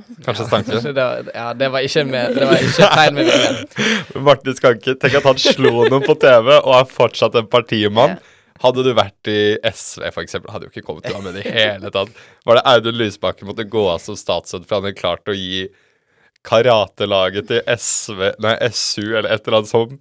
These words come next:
Speaker 1: penger med et uhell fra departementet, for han ikke hadde se-, lest sakspapirene godt nok, sånn ekstremt fort gjort, og så bare, nei, du må gå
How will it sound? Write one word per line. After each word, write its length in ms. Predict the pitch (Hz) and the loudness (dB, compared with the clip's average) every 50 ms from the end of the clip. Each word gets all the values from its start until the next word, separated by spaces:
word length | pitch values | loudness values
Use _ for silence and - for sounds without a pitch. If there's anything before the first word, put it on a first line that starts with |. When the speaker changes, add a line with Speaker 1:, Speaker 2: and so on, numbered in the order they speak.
| _ | _
Speaker 1:
penger 420 | - - 127 117 107 95 95 98 101 | -2 -2 -2 -2 -2 -4 -6 -4 -2
med 220 | 101 98 101 101 | 0 0 0 0
et 80 | - - | -2 -6
uhell 340 | 113 104 95 90 87 90 92 | -6 -4 -4 -4 -4 -4 -4
fra 120 | - 95 | -4 -2
departementet, 680 | 92 95 - - 101 95 - 101 98 95 92 98 101 | -2 -2 -2 -4 -6 -6 -6 -6 -6 -6 -6 -4 -4
for 100 | - 107 | -2 -2
han 80 | 101 104 | -2 -2
ikke 180 | 95 - 92 82 | -4 -4 -4 -4
hadde 100 | 87 92 | -4 -6
se-, 280 | - - - - - - - 92 | -10 -8 -8 -8 -8 -8 -8 -10
lest 320 | 87 82 87 90 - - - | -6 -4 -4 -4 -6 -8 -8
sakspapirene 640 | - 78 78 - - - - 87 80 92 87 87 87 | -8 -8 -8 -8 -12 -12 -12 -10 -8 -8 -10 -8 -8
godt 160 | 90 87 - 92 | -8 -8 -8 -8
nok, 120 | 101 110 - | -10 -6 -6
sånn 180 | 101 95 92 _ _ _ _ _ _ _ _ _ _ _ - | -6 -6 -6 _ _ _ _ _ _ _ _ _ _ _ -4
ekstremt 1080 | 139 123 - - - - - - - - 139 123 120 113 113 117 127 139 139 - - - _ _ - | -4 -4 -4 -6 -12 -12 -12 -12 -6 -4 -2 -2 0 2 2 2 2 0 -2 -10 -16 -20 _ _ -18
fort 260 | - - 113 104 _ - | -14 -14 -14 -12 _ -10
gjort, 240 | 104 117 127 - - - | -8 -8 -10 -12 -10 -8
og 100 | 113 101 | -8 -6
så 100 | - 117 | -6 -6
bare, 320 | 110 104 98 87 87 87 - - | -2 -2 -2 -2 -2 -4 -6 -6
nei, 240 | 113 107 95 98 - - | -6 -6 -6 -6 -6 -8
du 180 | - 101 - 101 95 | -12 -16 -14 -8 -6
må 100 | 104 107 | -6 -6
gå 300 | 95 85 85 90 85 82 | -6 -8 -12 -10 -8 -8